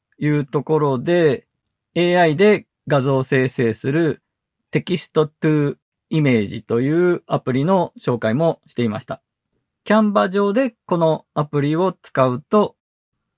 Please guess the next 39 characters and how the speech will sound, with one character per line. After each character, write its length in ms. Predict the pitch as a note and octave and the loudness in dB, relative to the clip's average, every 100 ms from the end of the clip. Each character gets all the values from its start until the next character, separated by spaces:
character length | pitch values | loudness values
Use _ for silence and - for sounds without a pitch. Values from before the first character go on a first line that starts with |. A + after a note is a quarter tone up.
| - | -20
ス 140 | - | -2
テ 160 | F#3 F3 | 2 2
ー 20 | |
ブ 120 | D#3 | 2
ル 220 | D3+ D3 | 2 0
デ 120 | D3 D3 | 0 -2
ィ 20 | |
フ 120 | D3 | 0
ュ 120 | D3+ | 0
ー 20 | C3+ | 0
ジ 100 | C3+ | 0
ョ 60 | |
ン 180 | B2 B2+ | 0 2
を 340 | F3+ F#3+ E3+ _ G#3+ | 2 2 0 _ -2
利 160 | C3+ | 0
用 260 | B2 B2 B2+ | 2 0 -4
し 220 | - - | -10 -6
て、 280 | E3+ E3 - _ _ _ _ _ _ _ | 0 0 -2 _ _ _ _ _ _ _
テ 100 | D#3+ | -6
キ 120 | E3+ | -4
ス 60 | D#3 | -2
ト 140 | - | -2
か 100 | D#3 | 0
ら 260 | F3 G3+ - _ _ - | 2 0 -4 _ _ -4
エ 220 | D#3 D3+ | 0 2
ー 60 | D3 | 2
ア 60 | C3 | 2
イ 120 | A#2+ | 2
で 400 | E3+ F#3+ A#2 D#2 _ - | 2 2 2 -4 _ -8
画 160 | C3+ B2+ | -2 -2
像 160 | A#2 | 0
を 460 | A2+ G#2+ A2 G#2+ - _ | 0 0 -2 -4 -8 _
生 200 | - B2+ | -2 -2
成 200 | A#2+ A2 | 0 -2
す 160 | - | -4
る 100 | A2 | -8
こ 120 | A#2 A#2 | -6 -4
と 120 | F3+ | 0
が 220 | C3 | -2